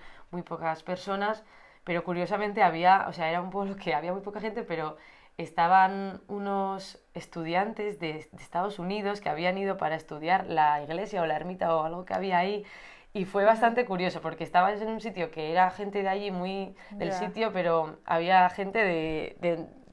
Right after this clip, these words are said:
Speaker 1: de Estados Unidos y era un poco, fue curioso por eso, <laughs> porque, eh,
Speaker 2: Ya.
Speaker 1: fue raro, pero bueno, estaba mi familia y así fue bastante íntimo, y a la mi-, al mismo tiempo, pues, había gente de lejos, entonces era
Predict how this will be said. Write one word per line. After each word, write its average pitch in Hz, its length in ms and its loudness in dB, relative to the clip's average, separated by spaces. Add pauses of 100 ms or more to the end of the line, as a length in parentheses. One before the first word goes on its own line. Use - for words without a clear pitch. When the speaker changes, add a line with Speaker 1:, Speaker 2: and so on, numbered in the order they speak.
(180)
Speaker 1:
de 165 140 -2
Estados 196 340 6
Unidos 196 360 -2
y 170 60 -4
era 175 140 0
un 180 80 -6
poco, 185 340 -4 (280)
fue 185 180 -6
curioso 202 340 -2
por 170 160 -6
eso, 147 360 -8
<laughs> - 20 -12
porque, 147 640 -8 (100)
eh, 170 100 -6
Speaker 2:
Ya. 175 60 -4
Speaker 1:
fue 165 140 -6
raro, 151 360 0
pero 151 140 -8
bueno, 151 160 -6
estaba 147 200 -4
mi 147 100 -12
familia 180 580 0
y 156 140 -4
así 160 320 -10
fue 160 160 -10
bastante 160 380 -10
íntimo, 165 440 -10 (600)
y 165 80 -4
a 151 80 4
la 147 100 6
mi-, 151 160 -10 (100)
al 151 180 -8
mismo 151 300 -8
tiempo, 160 220 -8
pues, 156 180 -10
había 143 220 -4
gente 151 240 -14
de 151 140 -12
lejos, 151 280 -16
entonces 143 360 -18
era 147 340 -10